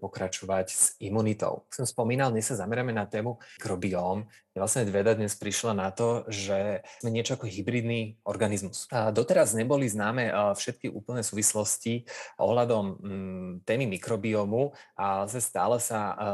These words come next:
objavujú nové nejaké výsledky. Oveľa viac pozornosti sa začalo venovať tejto téme v posledných rokoch. A ako prvý použil odborný termín, že ľudský mikrobióm,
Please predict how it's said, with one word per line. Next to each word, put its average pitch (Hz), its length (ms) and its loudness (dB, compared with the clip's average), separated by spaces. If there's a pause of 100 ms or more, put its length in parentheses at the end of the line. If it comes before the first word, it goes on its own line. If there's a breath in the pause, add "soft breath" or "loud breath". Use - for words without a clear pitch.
(240)
objavujú 107 480 0
nové 110 320 -2
nejaké 117 240 -6
výsledky. 117 640 -2
Oveľa 107 320 2
viac 104 240 2
pozornosti 113 560 -4
sa 113 160 -2
začalo 107 400 0
venovať 104 400 2
tejto 107 240 -4
téme 101 320 -2
v - 80 -10
posledných 95 480 -2
rokoch. - 480 0 (320 loud breath)
A 104 160 2
ako 107 160 -2
prvý 107 240 2
použil 104 480 0
odborný 104 480 -4
termín, 104 560 -4
že 98 240 -6
ľudský 110 320 -4
mikrobióm, 120 800 2